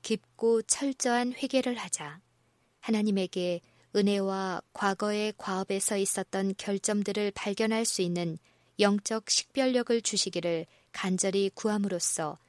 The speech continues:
새해를 출발하라. 가정 선교사로서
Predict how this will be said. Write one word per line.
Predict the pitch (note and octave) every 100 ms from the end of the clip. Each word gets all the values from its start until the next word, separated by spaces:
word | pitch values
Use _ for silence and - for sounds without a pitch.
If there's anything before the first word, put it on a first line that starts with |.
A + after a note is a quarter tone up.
| _ _
새해를 | - - B3 A3+ A3+ A3+
출발하라. | - C4 B3+ A#3+ F3+ D3+ D3 _ _ _ _ _ _
가정 | - G#3 A3+ A3+
선교사로서 | A#3 - B3+ C4 - A#3+ G3 - D#3+ D#3